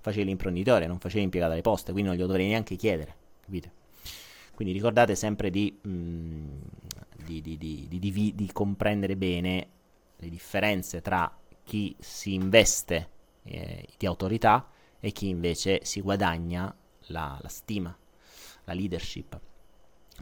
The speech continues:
Paola Trapani, che in realtà ha il, <laughs> ha l'account hackerato dalla figlia Giorgia di nove anni,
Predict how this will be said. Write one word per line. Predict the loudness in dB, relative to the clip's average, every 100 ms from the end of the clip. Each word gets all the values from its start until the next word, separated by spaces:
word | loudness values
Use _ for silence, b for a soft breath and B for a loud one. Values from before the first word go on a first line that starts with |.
| -6
Paola | 6 8 10
Trapani, | 8 6 6 -2 -8 -16 -12
che | 0 2
in | 4
realtà | 2 4 8 8 8 -2 _ _ _ _ _ -2
ha | 2 2 0
il, | -6 -4 -2
<laughs> | -2 -2 -2 -2 -2 -6 -14 -14 -16 -20 -18 -16 -12 -10 -8
ha | 0
l'account | 2 4 6 6 6 6
hackerato | 6 8 8 6 4
dalla | 2 4
figlia | 4 4 4
Giorgia | 6 8 8 8 4
di | 4
nove | 6 6
anni, | 4 2 0 -4